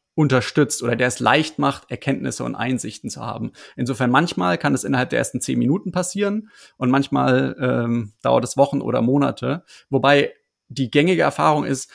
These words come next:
dass viele Klienten und Klientinnen sozusagen eine Reihe von Einsichten haben und die dann an verschiedenen Stellen ihres Lebens, ähm, quasi die Seifenblasen platzen lassen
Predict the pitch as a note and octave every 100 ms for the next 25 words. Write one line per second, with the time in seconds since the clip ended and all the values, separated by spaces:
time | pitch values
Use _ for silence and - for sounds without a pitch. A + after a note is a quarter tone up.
0 | - - C#3 D3+ D3 C#3+ C#3+ - C3+ C3
1 | A#2 - C3+ C3 B2 A#2+ B2+ A#2+ B2+ B2+
2 | A#2+ C3+ D#3 - B2 A2+ A#2 A2+ A#2 -
3 | A2+ A#2 A#2 C3 D#3+ - - D3 D3 C3+
4 | C3+ C3 _ _ _ _ - B2 C3 -
5 | F3+ E3 D3 C#3+ C#3 C3+ - - D3 F3
6 | F3 D#3 C#3+ C#3 C#3 C#3 C#3 C#3+ C#3 -
7 | - _ _ B2 B2 A#2+ A#2+ _ - -
8 | C3+ C3 A#2+ B2+ A#2 C3 E3+ D#3 C3 C#3
9 | C#3 B2+ - D3+ - B2+ B2+ - C3 B2+